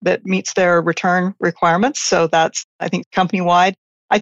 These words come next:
won't say flooding 'cause it's not directly related to one weather event, but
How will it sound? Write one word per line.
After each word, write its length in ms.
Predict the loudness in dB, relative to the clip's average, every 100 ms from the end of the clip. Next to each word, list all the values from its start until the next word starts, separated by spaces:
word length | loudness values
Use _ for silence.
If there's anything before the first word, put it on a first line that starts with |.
| 0
won't 260 | 0 0
say 180 | 2 2
flooding 520 | 2 0 0 -2 -8 -8
'cause 100 | -6
it's 140 | 0
not 220 | 0 0
directly 340 | -2 -4 -2 -4
related 340 | -2 -2 -2
to 80 | -2
one 260 | -2 0
weather 280 | 0 0 0
event, 380 | 0 0 0 -2 -2
but 300 | 2 2 2